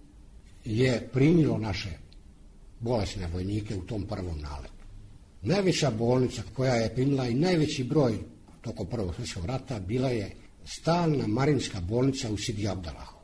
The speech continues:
A bilo je i nekoliko pomoćnih bolnica i nekoliko objekata još koji su adaptirani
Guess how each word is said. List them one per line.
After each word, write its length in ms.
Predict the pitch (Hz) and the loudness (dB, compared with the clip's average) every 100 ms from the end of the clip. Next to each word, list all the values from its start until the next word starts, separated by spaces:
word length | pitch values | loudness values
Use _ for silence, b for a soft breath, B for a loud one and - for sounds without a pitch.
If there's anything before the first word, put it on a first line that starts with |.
| - | -16
A 120 | 90 98 | -8 0
bilo 260 | 143 156 | 2 4
je 180 | 139 107 | 4 4
i 40 | |
nekoliko 460 | 117 151 151 117 107 | 2 2 2 0 -2
pomoćnih 520 | 101 160 185 175 151 | -2 0 0 2 0
bolnica 640 | 117 143 156 147 - 131 117 110 | 2 4 4 4 0 -6 -6 0
i 60 | |
nekoliko 600 | 127 160 156 131 - 104 - | 2 4 4 2 -2 -10 0
objekata 680 | 156 175 156 - 117 - | 2 4 2 0 -4 -4
još 260 | 110 156 156 | 2 2 2
koji 180 | 143 127 | 0 0
su 120 | 110 | 0
adaptirani 680 | 98 147 - 156 143 131 | -4 -4 0 2 2 0